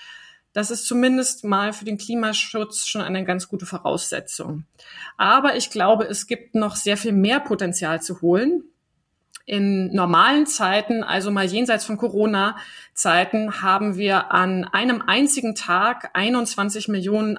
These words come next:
Ein-, Aus- und Umsteiger an unseren Bahnhöfen. Also wohlgemerkt pro Tag. Und ich glaube, es gibt nicht viele andere Orte, an denen, äh, so viele Menschen zusammenkommen.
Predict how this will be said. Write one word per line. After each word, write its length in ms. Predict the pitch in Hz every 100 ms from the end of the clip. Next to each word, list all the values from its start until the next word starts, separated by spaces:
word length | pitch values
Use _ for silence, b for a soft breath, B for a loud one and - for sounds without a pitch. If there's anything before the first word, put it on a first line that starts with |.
| -
Ein-, 280 | 185 208 -
Aus- 260 | 180 185
und 100 | 190
Umsteiger 720 | 196 214 - - 160 170 160 -
an 160 | 165
unseren 280 | 165 165 160
Bahnhöfen. 800 | 147 165 180 180 190 254 320 349 _ b b b b b
Also 320 | 190 185 185
wohlgemerkt 640 | 196 233 226 202 196 196 -
pro 240 | - 196
Tag. 680 | 190 - 185 226 311 - - b b b b b b _
Und 280 | 196 202 202
ich 160 | 185 -
glaube, 200 | 196 196
es 120 | 196
gibt 240 | 240 -
nicht 280 | 226 240 -
viele 360 | - 233 214 -
andere 480 | 180 220 196 196 -
Orte, 420 | 165 196 - -
an 240 | 180 185
denen, 460 | 185 190 190 185 180
äh, 180 | 175 170
so 160 | 190
viele 220 | 208 247
Menschen 360 | 214 202 202 214
zusammenkommen. 920 | - 190 190 190 180 - 165 160 160